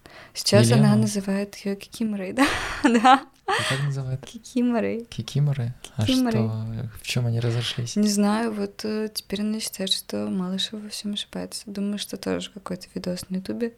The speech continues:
Speaker 1: доказал, что <laughs> Малышева нет.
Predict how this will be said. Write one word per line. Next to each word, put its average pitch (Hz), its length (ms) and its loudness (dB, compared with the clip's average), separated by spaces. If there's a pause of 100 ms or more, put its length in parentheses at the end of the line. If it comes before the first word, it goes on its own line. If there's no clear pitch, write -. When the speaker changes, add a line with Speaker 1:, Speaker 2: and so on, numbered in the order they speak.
(140)
Speaker 1:
доказал, 196 720 0 (100)
что - 300 4 (240)
<laughs> - 240 -18
Малышева 330 1120 4
нет. 240 680 0